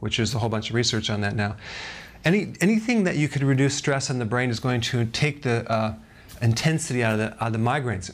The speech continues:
I put a study down below also that shows this relationship between doing this and also, uh,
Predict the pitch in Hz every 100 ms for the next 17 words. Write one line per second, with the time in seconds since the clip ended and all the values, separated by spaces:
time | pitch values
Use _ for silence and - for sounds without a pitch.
0 | - - 120 214 - 185 160 151 131 131
1 | 135 127 - 131 123 127 135 - - -
2 | 180 135 117 - - - - - - 117
3 | 131 - - - 131 131 - 147 - 127
4 | 131 117 123 113 113 131 120 110 110 117
5 | 120 123 117 110 - - - - 113 110